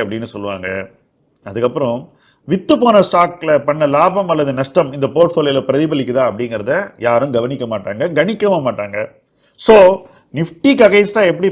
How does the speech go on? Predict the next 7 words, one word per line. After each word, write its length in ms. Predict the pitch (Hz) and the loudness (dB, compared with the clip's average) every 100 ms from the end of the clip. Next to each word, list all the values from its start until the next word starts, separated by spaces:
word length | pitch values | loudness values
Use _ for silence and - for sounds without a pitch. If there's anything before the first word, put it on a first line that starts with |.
| 165 | -2
பர்ஃபார்ம் 300 | 131 156 139 | -2 -4 -4
பண்றோங்கிறது 460 | 123 139 120 175 | -2 -2 -4 -6
முக்காவாசி 380 | 143 160 147 135 117 | -2 2 2 2 -6
பேருக்கு 300 | 113 110 190 208 147 | -6 -4 -4 -4 -4
சொந்த 260 | 151 113 - | -4 0 2
போர்ட்ஃபோலியோல 420 | 170 135 131 131 175 | 2 0 -2 -2 -2
தெரியாது. 320 | 127 123 104 | -2 -2 -4